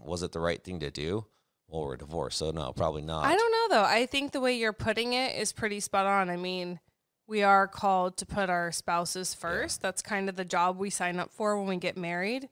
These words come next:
Speaker 1: Ironically, though,
Speaker 2: You know?
Speaker 1: she said I never put it first, so. <laughs> But there's an example.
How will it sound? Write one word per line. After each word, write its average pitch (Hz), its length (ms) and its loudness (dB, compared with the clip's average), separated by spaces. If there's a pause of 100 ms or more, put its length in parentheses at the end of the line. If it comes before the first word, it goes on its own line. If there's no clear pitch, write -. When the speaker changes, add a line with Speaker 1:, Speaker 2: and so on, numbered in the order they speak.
(160)
Speaker 1:
Ironically, 110 800 2
though, 78 260 2
Speaker 2:
You - 60 2
know? 190 420 0
Speaker 1:
she - 160 -10
said 73 200 -2
I 67 180 -4
never 69 180 -12
put 71 140 -6
it 71 80 -10
first, - 420 -8
so. - 200 -16
<laughs> - 100 -18 (1120)
But 107 120 4
there's 104 180 4
an 90 100 -6
example. 73 460 -6